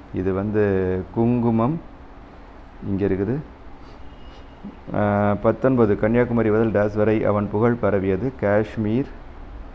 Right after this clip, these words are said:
இருபது, தீர்க்க டேஸ், பெண்களுக்கு பெரியோர் ஆசீர்வாதம், தீர்க்க சுமங்கலி பவ. அவ்வளவுதான், இன்னைக்கு எல்லா கட்டங்களையும் நிரப்பியாச்சு. சுலபமா தான் கேட்டிருந்தாங்க. இன்று என்னுடன் சேர்ந்து இந்த குறுக்கு எழுத்து புதிருக்கான விடைகளை பார்த்ததற்கு மிக மிக நன்றி.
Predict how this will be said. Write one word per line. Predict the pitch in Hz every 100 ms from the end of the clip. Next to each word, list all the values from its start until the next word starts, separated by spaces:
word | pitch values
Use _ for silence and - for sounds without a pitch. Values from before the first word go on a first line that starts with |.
| - - - - - -
இருபது, | 98 117 120 110 90
தீர்க்க | 117 123 123
டேஸ், | 101 95 95
பெண்களுக்கு | - 110 110 107 113
பெரியோர் | 107 101 104
ஆசீர்வாதம், | 95 90 87 90 87 87
தீர்க்க | 113 110 - 123 - -
சுமங்கலி | 110 107 117 110 104 104 107
பவ. | 80 85
அவ்வளவுதான், | - 113 127 120
இன்னைக்கு | 113 107 110
எல்லா | 107 104
கட்டங்களையும் | 107 107 113 110 101
நிரப்பியாச்சு. | 147 143 131 131 127 -
சுலபமா | 104 107 110
தான் | 110
கேட்டிருந்தாங்க. | 107 98 107 104 104 127 - - - -
இன்று | 147 147
என்னுடன் | 135 127 123
சேர்ந்து | 123 110 110
இந்த | 104
குறுக்கு | 104 104 104
எழுத்து | 107 107 110
புதிருக்கான | 92 95 98 98 104
விடைகளை | 98 101 101 95
பார்த்ததற்கு | 98 98 95 95
மிக | 95
மிக | 101 107
நன்றி. | 113 107 120